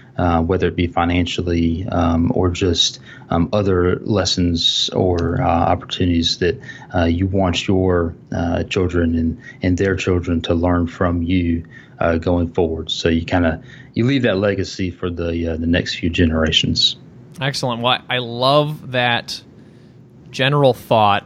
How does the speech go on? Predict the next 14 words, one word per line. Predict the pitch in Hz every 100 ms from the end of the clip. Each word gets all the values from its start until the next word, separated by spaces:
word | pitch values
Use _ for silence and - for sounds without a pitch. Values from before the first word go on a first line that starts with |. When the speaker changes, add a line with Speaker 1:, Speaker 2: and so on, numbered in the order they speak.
| -
Speaker 2:
of, | 110 104 101 - - -
of | 107 101 - - - - -
all | 131
the | 160
hard | - 135 135 131
work | 120 120 117 113 -
that | 113
we're | 113 117
gonna | 117
be | 107
doing | 117 110 107 107 107 -
for | - - 113 104
our | 110 117 117
lives | 107 104 104 101 101 101 -